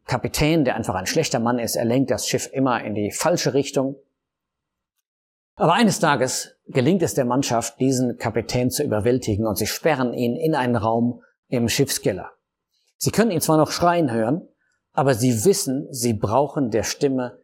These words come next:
nicht mehr zu gehorchen. Es kann sein, dass sie mal eines Tages darauf reinfallen, aber dann merken sie das und dann hören sie nicht mehr auf ihn.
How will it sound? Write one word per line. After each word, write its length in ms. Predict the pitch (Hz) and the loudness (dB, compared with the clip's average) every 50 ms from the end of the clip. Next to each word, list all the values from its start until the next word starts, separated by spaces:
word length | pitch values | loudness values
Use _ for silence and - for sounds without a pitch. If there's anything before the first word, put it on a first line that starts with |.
| _ _ _ | _ _ _
nicht 320 | 120 123 127 - - - 120 | 0 0 0 -2 -4 -4 -4
mehr 260 | 113 110 107 101 - | -2 -2 -2 -2 -4
zu 180 | - - 120 | -2 -2 0
gehorchen. 560 | 104 107 90 113 107 98 90 - - - - _ _ _ _ _ _ _ _ _ _ - | -2 -2 -2 0 -2 -2 -2 -4 -8 -10 -14 _ _ _ _ _ _ _ _ _ _ -8
Es 140 | - - - | -8 -8 -4
kann 220 | - 180 202 185 147 | -2 0 0 2 2
sein, 340 | 147 139 139 127 104 85 85 - - _ _ | 2 2 2 0 -2 -4 -6 -12 -18 _ _
dass 160 | - 113 - | -6 -4 -2
sie 80 | - 117 | -2 -2
mal 160 | 110 107 110 | -2 -2 -2
eines 300 | - 117 117 107 - - | -2 -4 -4 -4 -4 -4
Tages 260 | 120 113 110 113 - | -4 -2 -2 -4 -2
darauf 300 | - 113 104 110 107 - | -2 -2 -2 -2 -2 -2
reinfallen, 680 | 107 110 117 110 - 98 87 90 110 156 214 - - _ _ _ _ _ _ _ _ _ _ _ _ _ | -2 -2 -2 -2 -2 -4 -4 -4 -6 -6 -6 -8 -12 _ _ _ _ _ _ _ _ _ _ _ _ _
aber 160 | - 117 117 | -2 -2 0
dann 160 | 110 113 120 | 2 2 2
merken 260 | 123 139 165 - 165 131 | 2 2 0 0 -2 -2
sie 140 | 110 113 | -2 0
das 380 | 104 117 127 127 - - - _ _ _ _ _ _ _ _ _ _ _ _ _ _ _ | 0 0 -2 -2 -4 -10 -14 _ _ _ _ _ _ _ _ _ _ _ _ _ _ _
und 120 | - 131 107 | -6 -4 -2
dann 140 | 127 110 110 | -2 -2 0
hören 220 | 127 131 127 120 | 0 0 0 0
sie 100 | 113 113 | 0 0
nicht 180 | 123 120 - 127 | -2 -2 -2 -2
mehr 120 | 110 95 | -2 -2
auf 120 | 87 - | -4 -4
ihn. 280 | 117 104 85 76 - | -6 -8 -8 -8 -10